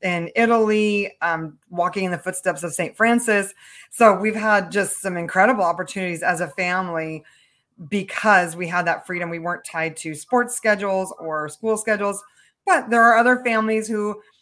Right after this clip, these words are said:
love school sports or who love, you know, um, music or whatever that might be. And so the opportunities are there for whatever your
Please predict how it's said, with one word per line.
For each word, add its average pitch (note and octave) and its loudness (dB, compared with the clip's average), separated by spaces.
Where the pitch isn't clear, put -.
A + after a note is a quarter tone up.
love A3 0
school F#3+ -2
sports F#3 -4
or F#3 -4
who G#3+ 0
love, G#3 -2
you G3 -8
know, F3 -6
um, F#3+ -4
music G3+ -2
or G3 -8
whatever A#3 0
that G3+ -2
might F#3+ -4
be. F#3+ -10
And F3 -10
so F3 -6
the G3+ 0
opportunities A#3+ 0
are G3+ 0
there E3+ -4
for G3+ -2
whatever F#3 -2
your E3 -8